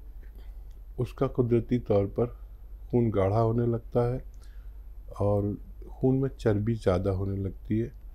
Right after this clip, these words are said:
जो लोग इस बात से वाकिफ़ नहीं हैं, उनको कभी भी हार्ट अटैक, ब्लड प्रेशर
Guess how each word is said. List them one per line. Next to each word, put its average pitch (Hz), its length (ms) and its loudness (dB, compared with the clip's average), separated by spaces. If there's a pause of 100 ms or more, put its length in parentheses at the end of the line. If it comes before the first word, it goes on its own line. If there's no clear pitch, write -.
(1040)
जो 113 380 2
लोग 139 260 4
इस 123 200 -2
बात 117 180 8
से - 180 0
वाकिफ़ 113 520 4
नहीं 90 200 0
हैं, - 180 -10 (580)
उनको 113 340 -2
कभी 110 380 -2
भी 113 220 -2
हार्ट 98 340 -4
अटैक, 104 340 0 (520)
ब्लड 98 180 2 (120)
प्रेशर 104 420 0